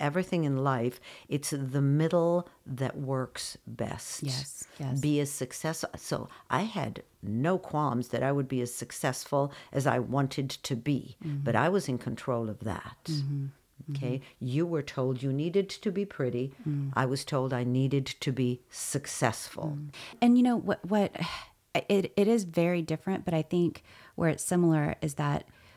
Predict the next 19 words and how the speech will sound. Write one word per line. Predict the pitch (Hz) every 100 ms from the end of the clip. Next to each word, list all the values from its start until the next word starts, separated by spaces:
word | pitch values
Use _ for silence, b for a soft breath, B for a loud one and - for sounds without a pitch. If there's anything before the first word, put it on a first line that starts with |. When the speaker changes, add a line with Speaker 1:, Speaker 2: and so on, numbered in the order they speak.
| b
Speaker 2:
with | 160 160 151
both | 170 185 202 - - -
things, | 202 185 156 147 147 143 - b b b
you | 170 170
can | 202 175
be | 170 160 160
pretty | - 160 160
sometimes, | - 170 175 202 214 214 -
and | 160 156
then | 151
other | 151 160
times | - 156 147
you | 156
can | 151
think | 143 147 143
that | -
you're | 147
hideous, | - 190 185 180 -
or, | 147